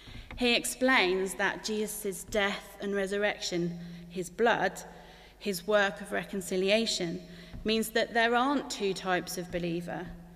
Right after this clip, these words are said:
the Jewish believer and the Gentile believer, but both have equal status. That Jesus, the Prince of Peace, bringer of peace, has made the two into one.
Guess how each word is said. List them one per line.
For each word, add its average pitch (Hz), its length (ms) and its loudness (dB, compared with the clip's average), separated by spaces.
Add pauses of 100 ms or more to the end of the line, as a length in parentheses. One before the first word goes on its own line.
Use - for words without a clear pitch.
(220)
the 185 100 -4
Jewish 185 360 0
believer 180 400 0
and 180 120 2
the 180 60 2
Gentile 175 460 -2
believer, 170 520 -4 (360)
but - 280 0
both 214 600 2 (260)
have 196 180 -2
equal 196 460 -4
status. - 880 -4 (1080)
That 202 220 2
Jesus, 247 680 0
the 196 120 -4
Prince 262 580 4
of 254 140 0
Peace, 170 640 -8 (420)
bringer 240 420 6
of 175 160 -2
peace, 180 440 -2
has 185 200 -8
made 202 280 0
the 196 80 -4
two 175 640 -4 (180)
into 185 300 -4
one. 165 380 -4